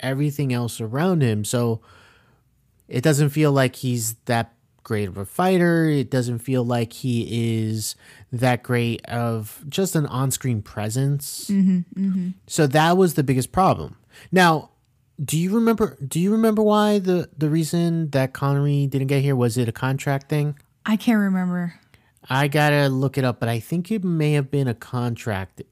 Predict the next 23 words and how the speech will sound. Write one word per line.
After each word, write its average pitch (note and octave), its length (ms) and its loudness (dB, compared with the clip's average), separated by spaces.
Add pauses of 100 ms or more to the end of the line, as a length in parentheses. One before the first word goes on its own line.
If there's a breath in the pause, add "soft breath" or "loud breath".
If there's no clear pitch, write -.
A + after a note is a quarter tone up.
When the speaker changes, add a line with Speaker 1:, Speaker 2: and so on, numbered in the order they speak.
(160)
Speaker 1:
issue E2 400 -8 (600 soft breath)
that A2+ 540 0 (300)
he A#2+ 200 -8
didn't C3+ 220 -2
come C#3 240 -2
back B2 240 2
for A#2+ 220 -2
it, A#2 240 2
so G#2+ 500 -2 (320)
they G2 160 -6
needed G#2+ 300 -6
to C3+ 100 -6
do C#3 180 4
it C3+ 140 2
still, C3 380 0
so B2 100 -4
they G#2+ 100 -2
got G2 200 -6
someone A2+ 260 -4
else G2 380 -8
in G#2+ 160 -4
the G#2 40 -4
meantime. G2+ 600 -6